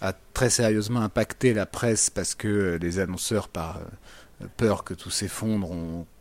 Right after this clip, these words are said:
coupé des budgets, et la communication est malheureusement le premier budget qui coupe, ce qui est en plus toujours une connerie. Quand on regarde la vie des marques, euh, le fait d'arrêter la publicité est toujours une erreur.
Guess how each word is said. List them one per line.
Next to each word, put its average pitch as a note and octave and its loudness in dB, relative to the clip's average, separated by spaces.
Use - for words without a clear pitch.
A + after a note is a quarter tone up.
coupé G#2+ 0
des F#2+ 0
budgets, G#2 4
et G2 4
la F2 -4
communication G2+ -2
est G2+ 0
malheureusement F#2+ 0
le F#2+ -4
premier G#2+ -2
budget G#2 -2
qui - -14
coupe, G3+ 0
ce - -6
qui A#2 -2
est - 2
en F#2+ -2
plus - -8
toujours C#3 4
une B2 4
connerie. B2 0
Quand A#2 -4
on G#2 2
regarde G#2+ 2
la G#2+ 2
vie A2+ -2
des A2+ -2
marques, - -2
euh, G2 -2
le F#2+ 0
fait G#2+ -4
d'arrêter A2 0
la G#2+ 2
publicité G#2+ -2
est - -4
toujours D3+ 0
une G#2+ -2
erreur. G2 -8